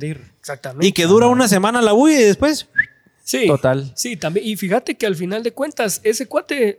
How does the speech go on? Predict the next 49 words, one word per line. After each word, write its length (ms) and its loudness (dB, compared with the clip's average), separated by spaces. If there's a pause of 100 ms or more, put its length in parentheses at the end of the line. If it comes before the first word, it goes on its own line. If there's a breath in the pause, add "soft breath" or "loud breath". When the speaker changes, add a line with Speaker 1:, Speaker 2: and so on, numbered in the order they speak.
(140)
Speaker 2:
digamos, 640 -6
le 160 -8
puso 420 -8
el 100 -8
pecho 280 -10
a 20 -8
las 160 -6
balas 320 -8
a, 320 -10
a 60 -16
Yamatei. 560 -4
Speaker 3:
Ajá. 440 -4
Speaker 2:
Y 140 -4
ahorita, 380 -2
¿cómo 260 -4
se 120 -6
lo 120 -10
compensan? 460 -6
Lo 100 -2
sacaron 400 -4
de 80 -6
presidente 880 -4
y 220 -4
ahí 420 -8
por 240 -2
la 140 -2
puerta 240 -2
de 60 -6
atrás, 520 0
Speaker 3:
Lo 80 2
Speaker 2:
eh, 40 2
Speaker 3:
esconden 600 0
y 40 0
ya 100 0
nada 240 0
pasó. 340 0
Speaker 2:
nada 260 0
pasó 640 -4
y, 60 -6 (400)
y 40 -16
la 140 -4
verdad 220 -14
es 80 -6
que 380 -4
es, 240 -6
fue 180 -16
un 140 -12
descaro 520 -8
absoluto, 680 -8